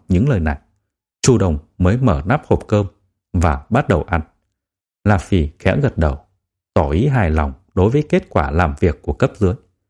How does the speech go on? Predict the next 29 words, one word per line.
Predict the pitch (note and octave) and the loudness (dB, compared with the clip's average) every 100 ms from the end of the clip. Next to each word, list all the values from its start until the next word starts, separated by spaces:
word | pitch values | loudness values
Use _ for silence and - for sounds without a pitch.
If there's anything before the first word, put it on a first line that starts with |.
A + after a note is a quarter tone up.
| _ _ _ _ - | _ _ _ _ 0
Người | A2 F#2 | 2 4
đàn | F2+ | 2
ông | A#2 B2+ | 0 0
trung | - C3 B2 | 0 0 2
niên | A#2+ A2+ G#2 - | 0 0 -4 -2
mà | F2 | -2
Chu | D2 A#2+ | 0 0
Đông | A2 F#2+ | 0 0
nhắc | E2+ C#3 - | -2 -2 0
đến | F2 C#3 _ _ _ _ - | -2 -2 _ _ _ _ -4
tất | D3+ C#3+ | -2 0
nhiên | A#2 F2 E2+ | -2 -2 -4
là | D2+ | -6
Bạch | - - | -8 -4
Á | F2+ | -2
Tinh. | A#2+ A#2 - _ _ _ _ _ _ - | -2 -2 -4 _ _ _ _ _ _ -4
Anh | G#2+ | -2
ta | F#2+ F2+ | 0 0
đăng | F#2 G2+ F2 | 2 0 0
ký | F#2 G#2 - - | 0 -2 -4 -2
bằng | F2+ C#2+ - | 0 0 0
tên | B2 | 0
của | A2 E2 | 0 0
Hàn | E2+ D2 - | 0 -2 -2
Tuyết | D#3 - _ _ _ | -2 -4 _ _ _
để | F#2+ D2 | 0 2
mua | D#2+ A#2 | 0 0
căn | A2+ G#2+ | 0 -2
hộ, | F#2 G2 | -2 -4